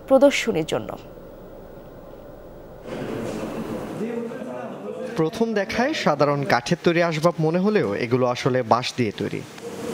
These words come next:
Speaker 2: বনভূমিকে ধ্বংসের হাত থেকে রক্ষা এবং কাঠের বিকল্প হিসেবে বাঁশের পণ্য তৈরির লক্ষ্যে দু হাজার আট সাল থেকে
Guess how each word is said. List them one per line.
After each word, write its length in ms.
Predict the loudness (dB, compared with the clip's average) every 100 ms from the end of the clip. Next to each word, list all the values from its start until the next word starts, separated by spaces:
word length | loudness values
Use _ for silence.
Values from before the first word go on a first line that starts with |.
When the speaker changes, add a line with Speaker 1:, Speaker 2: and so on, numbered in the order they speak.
| -4 -4 -2 0 0 0 -2 -2 -2 -2 -2 -2 -2 -2 -4 -6 -4 4
Speaker 2:
বনভূমিকে 520 | 4 6 4 4 4
ধ্বংসের 420 | 4 4 4 2 2
হাত 140 | 0 0
থেকে 200 | 2 4
রক্ষা 380 | 2 0 0 2
এবং 220 | 4 2 2
কাঠের 280 | 2 2 2
বিকল্প 360 | 4 4 4 4
হিসেবে 380 | 2 2 2 4
বাঁশের 340 | 4 4 0 2
পণ্য 180 | 2 2
তৈরির 280 | 4 2 4
লক্ষ্যে 460 | 0 0 0 0 2
দু 80 | 0
হাজার 300 | 0 2 2
আট 180 | 2 -2
সাল 200 | 2 2
থেকে 300 | 2 0 2